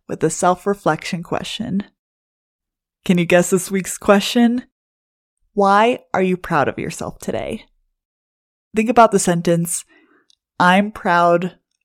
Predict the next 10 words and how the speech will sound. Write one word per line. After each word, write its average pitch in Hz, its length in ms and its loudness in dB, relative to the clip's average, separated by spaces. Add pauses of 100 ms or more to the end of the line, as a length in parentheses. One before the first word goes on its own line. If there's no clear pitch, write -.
(140)
of 165 680 0 (1000)
how 170 520 2
I 170 380 2
got 156 240 2
out 131 180 6
of 156 160 -4
bed. 113 220 -2
I'm 156 140 -4
proud 175 360 0 (100)
of 165 480 2